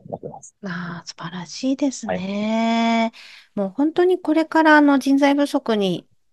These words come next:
Speaker 2: 入ってきますので、
Speaker 1: はい。
Speaker 2: そこがもう必須というか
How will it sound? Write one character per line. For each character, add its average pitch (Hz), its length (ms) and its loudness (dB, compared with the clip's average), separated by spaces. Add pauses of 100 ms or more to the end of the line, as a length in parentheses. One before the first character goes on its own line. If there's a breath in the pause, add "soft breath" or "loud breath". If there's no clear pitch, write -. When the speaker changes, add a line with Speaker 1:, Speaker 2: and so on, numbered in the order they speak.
Speaker 2:
入 214 160 -4
っ - 20 -14
て 196 120 -6
き 185 140 -8
ま 185 160 -4
す 202 140 -4
の 180 160 -2
で、 151 340 -6 (600)
Speaker 1:
は 123 160 4
い。 95 60 2
Speaker 2:
そ - 60 -6
こ 240 60 -4
が 254 120 -2
も 208 180 -4
う - 20 -2
必 - 520 -8
須 233 40 -6
と 254 180 0
い 247 120 0
う 247 100 0
か 170 400 -4